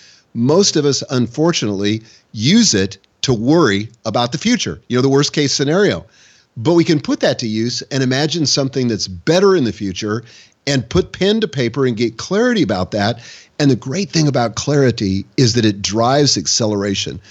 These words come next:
The more clear we are about the future we want to create, the faster we can get there. It's very tough, very slow to get moving toward a future if you're,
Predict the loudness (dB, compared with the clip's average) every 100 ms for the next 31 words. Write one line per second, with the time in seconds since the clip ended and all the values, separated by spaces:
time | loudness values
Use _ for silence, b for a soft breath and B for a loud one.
0 | B B 0 2 0 -2 0 4 4 4
1 | 4 2 0 -4 0 0 2 0 2 0
2 | 0 0 2 0 -6 b b b -4 -2
3 | 0 0 0 -2 -2 -2 -2 0 0 -2
4 | -6 b b 0 0 -2 -2 2 2 2
5 | -2 -14 -16 _ _ 0 4 4 2 -2
6 | -2 0 -2 -8 b b -6 0 0 2
7 | 2 2 0 -2 -2 -2 -2 -2 0 -2
8 | 0 -2